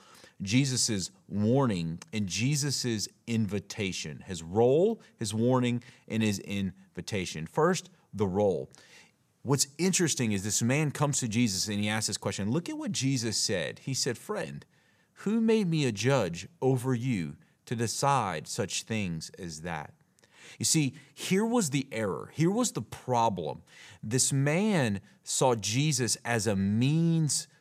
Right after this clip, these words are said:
to an end. In other words, in his mind, the goal was to obtain more land in his, more of his family land, and his brother to get less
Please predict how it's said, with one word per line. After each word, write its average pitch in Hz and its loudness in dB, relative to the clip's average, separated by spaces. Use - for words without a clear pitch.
to 127 0
an 110 2
end. 78 -8
In 131 0
other 147 4
words, 131 2
in 123 -4
his 156 2
mind, 107 0
the 98 -2
goal 92 4
was 110 0
to - -4
obtain 175 -2
more 131 4
land 113 0
in 101 -6
his, 92 -6
more 131 0
of 139 0
his 131 -2
family 139 -2
land, 92 -2
and 107 -4
his 104 -4
brother 135 8
to 123 2
get 110 0
less 131 0